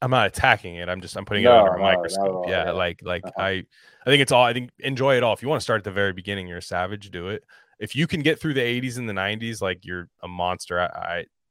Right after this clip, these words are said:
Speaker 1: you're stronger than me. And this took me, like, a month to do. Like, so it's,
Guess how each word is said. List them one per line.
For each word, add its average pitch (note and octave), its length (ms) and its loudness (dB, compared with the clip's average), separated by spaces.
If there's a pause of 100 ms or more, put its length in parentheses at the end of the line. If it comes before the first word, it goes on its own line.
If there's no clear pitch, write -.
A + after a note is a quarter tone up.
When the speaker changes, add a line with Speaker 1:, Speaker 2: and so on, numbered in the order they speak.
(380)
Speaker 1:
you're G#2 280 -8
stronger G2 400 -4
than E2+ 140 -14
me. E2 220 -14 (120)
And F2 380 -10
this G#2+ 160 -4
took G2+ 160 -6
me, F#2 100 -6
like, E2+ 160 -6 (140)
a F2 60 -8
month E2+ 340 -8
to - 100 -16
do. - 120 -14 (500)
Like, D#2+ 240 -2
so F2+ 320 0
it's, - 340 -8